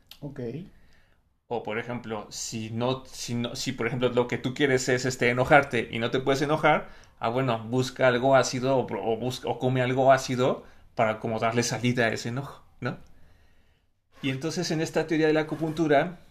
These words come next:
Speaker 2: la salud radica en el equilibrio de las funciones entre estos cinco órganos y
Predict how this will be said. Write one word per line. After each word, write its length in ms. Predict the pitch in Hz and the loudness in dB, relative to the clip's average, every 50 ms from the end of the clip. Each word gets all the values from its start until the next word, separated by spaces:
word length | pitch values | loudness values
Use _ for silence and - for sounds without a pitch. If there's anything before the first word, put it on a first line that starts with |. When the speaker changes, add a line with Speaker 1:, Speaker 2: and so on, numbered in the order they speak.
| - - - | -20 -14 -8
Speaker 2:
la 280 | - 123 120 127 147 | -4 0 0 0 0
salud 520 | 151 - 185 180 185 165 143 127 143 147 - - - - - - - _ _ - - - - - | 2 0 0 0 2 2 2 2 2 0 -6 -14 -20 -20 -20 -20 -20 _ _ -20 -20 -18 -8 -4
radica 720 | - - 123 117 120 139 147 139 - - 127 131 147 - - - - | 0 0 2 2 0 -2 -4 -4 -4 -2 -2 -2 -2 -6 -14 -10 -6
en 160 | 120 117 113 | -6 -4 -2
el 140 | 113 113 110 | -2 -2 -2
equilibrio 1000 | 110 110 - - 120 120 123 131 151 160 147 131 127 131 127 131 160 214 247 - - | -4 -4 -4 -4 -2 0 0 0 0 0 -2 0 0 2 2 2 0 -2 -6 -10 -8
de 120 | 160 127 | -6 -4
las 160 | 110 110 107 - | -4 -4 -6 -6
funciones 540 | - 120 113 113 - 123 120 123 127 127 | -10 -10 -8 -6 -4 -4 -2 -2 -4 -4
entre 240 | 120 110 107 117 113 | -4 -6 -4 -4 -4
estos 300 | 117 113 - - 123 117 | -4 -4 -4 -6 -6 -6
cinco 500 | - - - 123 120 117 113 - 120 120 | -6 -6 -6 -6 -6 -6 -6 -6 -2 0
órganos 580 | 123 123 113 117 120 117 117 131 180 190 - - - - _ _ _ _ _ _ | 0 0 0 -2 -4 -4 -4 -6 -6 -8 -12 -18 -20 -20 _ _ _ _ _ _
y 360 | - 127 110 110 110 110 113 | -10 -8 -8 -6 -6 -6 -6